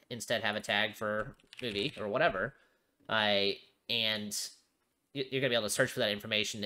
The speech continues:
in using data view if you so choose. Again, a little more complex than perhaps the first two examples.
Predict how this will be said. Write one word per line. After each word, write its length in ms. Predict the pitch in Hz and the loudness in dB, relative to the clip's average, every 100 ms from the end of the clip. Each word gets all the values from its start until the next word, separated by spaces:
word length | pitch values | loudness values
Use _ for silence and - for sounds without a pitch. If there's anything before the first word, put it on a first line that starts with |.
| - | -4
in 260 | 113 110 101 | -4 -4 -6
using 300 | 120 120 107 | -4 -4 0
data 220 | 101 101 | 2 2
view 360 | 95 95 92 101 - _ _ _ _ | 0 -2 -2 -4 -8 _ _ _ _
if 360 | 135 139 - - _ _ _ | 2 2 0 -16 _ _ _
you 120 | 117 | -6
so 220 | 104 98 95 | -4 -2 -2
choose. 460 | - 165 90 - | 0 0 0 -6
Again, 360 | 95 120 107 101 - | -4 -2 -2 -6 -2
a 60 | |
little 160 | 143 123 | 0 2
more 160 | 110 | -2
complex 600 | 104 - 107 104 101 - | -4 -4 -2 0 -2 -2
than 160 | - 98 | -6 -6
perhaps 280 | - 104 - | -2 -4 -4
the 80 | 101 | -6
first 200 | 98 - | -6 -6
two 80 | |
examples. 580 | 80 78 71 69 - - | -8 -8 -10 -12 -12 -14